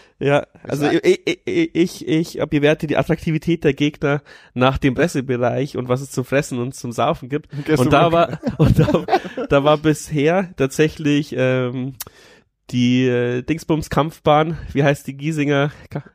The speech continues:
Speaker 2: Äh, s-, äh, Grünwalder.
Speaker 1: Das Grünwalder.
Speaker 2: Der Leberkasten, ja.
Speaker 1: Ja, aber die hatten wirklich den schlechtesten Pressebereich bisher, deswegen darauf freue ich mich nicht. Ich freue mich so ein bisschen auf Ulm, weil so eine Überraschungstüte ist, oh, auch wenn's vielleicht
Speaker 2: Mhm.
Speaker 1: mit dem Turmfunk schwierig wird mit der Technik, man weiß es nicht,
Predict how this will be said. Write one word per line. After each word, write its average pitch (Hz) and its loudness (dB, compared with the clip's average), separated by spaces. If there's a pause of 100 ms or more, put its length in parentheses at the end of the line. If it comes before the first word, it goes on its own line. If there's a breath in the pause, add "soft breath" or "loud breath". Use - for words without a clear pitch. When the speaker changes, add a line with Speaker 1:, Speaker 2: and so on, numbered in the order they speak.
Speaker 2:
Äh, 113 -4
s-, 117 -14
äh, 110 -8
Grünwalder. 113 -8
Speaker 1:
Das - -20
Grünwalder. 151 4
Speaker 2:
Der 139 0
Leberkasten, 123 -6
ja. 107 -12 (420 soft breath)
Speaker 1:
Ja, 135 6
aber 139 4
die 135 2
hatten 139 -2
wirklich 127 -4
den 123 -4
schlechtesten 123 -4
Pressebereich 107 -2
bisher, 110 -6
deswegen 113 -6
darauf 127 2
freue 110 -2
ich - -12
mich 113 -10
nicht. 160 0 (420 loud breath)
Ich - -20
freue 135 4
mich 175 -2
so - 4
ein 143 0
bisschen 190 2
auf 143 0
Ulm, 196 4 (140)
weil 135 0
so 139 -4
eine 135 0
Überraschungstüte 175 -2
ist, - -4 (320 loud breath)
oh, 123 2
auch 135 -2
wenn's 143 -2
vielleicht 123 2
Speaker 2:
Mhm. 107 -16
Speaker 1:
mit - -2
dem 123 0
Turmfunk 151 -2
schwierig 151 0
wird 143 0
mit 131 -2
der 120 0
Technik, 185 -2 (220)
man 120 -2
weiß 151 -2
es 160 -10
nicht, 175 0